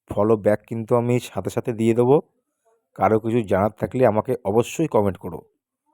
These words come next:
আমি চেষ্টা করব তোমাদের সঠিক তথ্য দিয়ে সাহায্য করার। একটু এসে একটু কফি খেয়ে নিয়েছি। প্রচুর মানুষ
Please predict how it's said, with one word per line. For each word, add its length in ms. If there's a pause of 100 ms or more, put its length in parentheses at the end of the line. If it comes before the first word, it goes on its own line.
(180)
আমি 180
চেষ্টা 320
করব 220 (180)
তোমাদের 360 (440)
সঠিক 340 (100)
তথ্য 260
দিয়ে 220 (420)
সাহায্য 400
করার। 260 (3250)
একটু 260
এসে 320
একটু 200
কফি 240
খেয়ে 140
নিয়েছি। 320 (3750)
প্রচুর 320
মানুষ 280